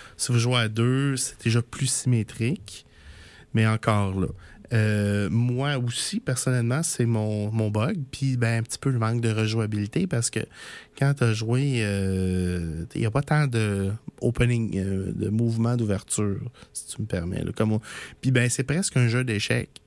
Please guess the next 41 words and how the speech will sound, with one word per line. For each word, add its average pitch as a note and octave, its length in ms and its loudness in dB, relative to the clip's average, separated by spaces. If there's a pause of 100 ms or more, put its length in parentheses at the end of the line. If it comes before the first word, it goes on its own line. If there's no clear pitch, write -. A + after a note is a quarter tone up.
parce - 160 -16
que - 80 -4
la A2 180 2
seule - 460 -4
chose - 280 -4
qui - 100 -2
est A#2+ 100 -4
au G2+ 160 -2
hasard, B2+ 500 -2 (380)
c'est - 160 2
les C#3 140 2
points. A2 220 0 (140)
Moi, C#3+ 240 2 (120)
c'est - 200 -2
en C#3+ 100 4
même D3+ 180 0
temps D#3 180 0
une C#3 100 -2
force, - 560 -2 (460)
mais C#3 340 4
en A#2 120 0
même B2+ 200 0
temps, C3 320 0 (100)
euh, A2 580 0 (420)
avec A#2 260 0
le A#2 160 2
manque C3 340 0
de B2 80 2
rejouabilité, A2+ 720 0
c'est - 140 -6
comme, A2+ 260 -2
hmm, D3 480 0 (240)
c'est - 100 -16
pour C#3+ 140 2
ça - 100 0
que C3+ 160 2
je A2+ 140 0
le A#2 60 2
score A2 320 0
pas G#2 120 -4
plus. - 340 -10